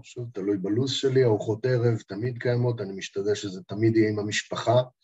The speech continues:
אני באתי מבית שלא היה לנו דבר כזה, ארוחת שישי, יש לנו כל ערב ארוחה משפחתית.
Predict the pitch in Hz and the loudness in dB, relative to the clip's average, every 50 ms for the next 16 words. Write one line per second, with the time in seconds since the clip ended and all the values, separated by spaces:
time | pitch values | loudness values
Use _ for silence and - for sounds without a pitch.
0 | _ _ _ _ _ _ - 87 92 101 101 92 107 110 113 117 113 110 107 95 | _ _ _ _ _ _ -8 -4 -2 -2 0 0 2 2 4 4 6 6 4 4
1 | 104 110 113 113 113 110 110 - - 113 107 104 101 101 98 95 - - - 98 | 4 4 6 6 6 6 4 2 2 2 2 2 2 0 0 -2 -4 -8 -6 0
2 | 104 113 117 127 135 135 131 123 120 117 113 113 101 110 117 113 - 117 104 98 | 2 6 6 8 8 8 6 6 4 4 2 2 2 2 0 0 0 -2 -2 -2
3 | 107 101 98 101 98 - 107 101 - - - 104 - - - 98 82 85 - 85 | -4 -4 -6 -6 -6 -8 -8 -8 -8 -8 -8 -6 -6 -4 -4 -4 -4 -4 -6 -8
4 | 92 - - 107 107 104 101 101 - _ _ _ _ - - 160 170 160 143 127 | -8 -6 -4 -2 -2 -2 -4 -4 -8 _ _ _ _ 0 4 6 8 8 8 6
5 | 113 117 120 123 117 113 113 - 104 101 95 - - 113 107 107 98 - - - | 6 6 4 4 2 0 -4 -6 -6 -6 -6 -8 -6 -6 -4 -4 -4 -6 -6 -8
6 | - - - 180 - - | -8 -6 -6 -6 -6 -6